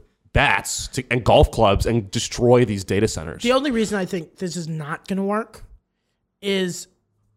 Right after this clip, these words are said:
Speaker 2: because you've seen, you, you see, like,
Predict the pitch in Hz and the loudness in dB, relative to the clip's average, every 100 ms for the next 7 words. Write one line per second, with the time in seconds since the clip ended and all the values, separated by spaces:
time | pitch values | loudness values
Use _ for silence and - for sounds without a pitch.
0 | _ _ _ _ _ _ _ _ _ _ | _ _ _ _ _ _ _ _ _ _
1 | _ 185 202 247 226 - 262 - 233 214 | _ -6 -2 2 2 2 -2 0 0 2
2 | 202 - 226 220 - 226 220 233 214 190 | 0 -6 -14 -14 -6 -6 -4 -6 -4 -2
3 | 185 175 | -4 -4